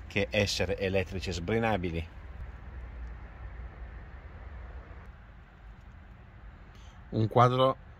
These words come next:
strumenti eccellente, digitale. A sinistra vedete la carica della batteria, perché la macchina è full hybrid, perciò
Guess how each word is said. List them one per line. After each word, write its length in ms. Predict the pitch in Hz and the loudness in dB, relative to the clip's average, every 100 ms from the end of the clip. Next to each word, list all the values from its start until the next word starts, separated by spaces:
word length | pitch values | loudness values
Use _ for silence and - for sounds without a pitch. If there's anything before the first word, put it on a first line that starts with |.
| - - - - - | -16 -16 -16 -16 -14
strumenti 720 | - - 113 117 127 123 143 - | -10 0 4 6 6 4 0 0
eccellente, 760 | 113 101 95 85 82 80 92 - - - - - - - - - - - - - - - - - - - - - | -2 2 2 2 0 0 -2 -2 -8 -14 -16 -16 -18 -18 -16 -14 -14 -14 -14 -14 -14 -14 -16 -16 -16 -16 -16 -4
digitale. 800 | 104 104 92 92 85 85 101 - - - - - | 2 4 4 4 2 2 0 -2 -8 -20 -14 0
A 120 | 110 | 0
sinistra 600 | - 107 110 107 - 90 | 4 6 6 6 4 4
vedete 340 | 95 95 92 | 4 2 4
la 100 | 92 | 4
carica 400 | - 104 95 95 | 6 8 8 8
della 220 | 87 90 85 | 8 8 6
batteria, 560 | 87 - 98 92 143 | 4 6 6 10 10
perché 240 | 120 - 95 | 10 8 10
la 80 | |
macchina 500 | 92 117 - 104 90 | 10 6 4 4 4
è 180 | 101 98 - | 4 0 -2
full 400 | - - 135 104 | -4 4 6 6
hybrid, 460 | 85 87 101 123 | 2 2 0 0
perciò 360 | 127 95 - | 2 0 6